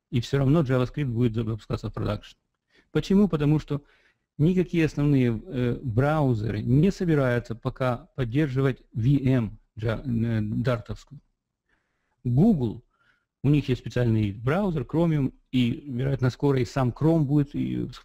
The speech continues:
идти с этой J V M, не J V M, а Dart V M. Другие браузеры не собираются пока, и неизвестно, когда соберутся.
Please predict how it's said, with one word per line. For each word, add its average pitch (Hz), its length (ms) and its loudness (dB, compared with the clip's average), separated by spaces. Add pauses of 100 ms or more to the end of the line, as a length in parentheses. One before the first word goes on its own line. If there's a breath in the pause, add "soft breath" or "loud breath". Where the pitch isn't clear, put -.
(100)
идти 131 260 -2
с - 80 -4
этой 127 220 -2
J 110 180 0
V 120 160 4
M, 127 200 -2 (340)
не 120 160 4
J 131 160 2
V 120 140 2
M, 110 120 -4
а 110 160 -6 (220)
Dart 117 360 -2
V 104 100 -8
M. 98 160 -8 (1400)
Другие 143 320 0
браузеры 147 460 0
не 135 140 4
собираются 147 480 -2
пока, 156 320 -4
и 123 180 -2
неизвестно, 120 380 0
когда 123 120 -2
соберутся. 135 460 -2